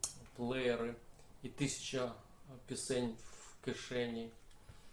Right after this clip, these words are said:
Е, потім був, е, iPad, до-, який досі вже дванадцять років живий. Е, дякую тобі, Стіву,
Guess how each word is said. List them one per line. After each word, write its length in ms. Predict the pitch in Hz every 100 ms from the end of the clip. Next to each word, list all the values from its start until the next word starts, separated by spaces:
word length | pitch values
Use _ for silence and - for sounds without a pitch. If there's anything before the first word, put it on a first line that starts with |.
| - - - - -
Е, 120 | 123 113 104 101
потім 460 | - 139 139 131 123 117 117 117
був, 240 | 131 123 - - - - - 139 127 - 101 - 110 117 - - - - - - - -
е, 140 | 117
iPad, 500 | 113 - 147 156 120
до-, 160 | 123 123 139
який 380 | 123 - 131
досі 420 | 117 135 135 - 123
вже 180 | 113
дванадцять 580 | 113 120 120 117 - 117
років 380 | 127 117 - 113 110
живий. 420 | 120 117 117 117 - - - - - - - - - - - - - - 117
Е, 120 | 110
дякую 400 | 135 143 - 120
тобі, 360 | - 113 117
Стіву, 1040 | 117 - - - - - - 156 139 120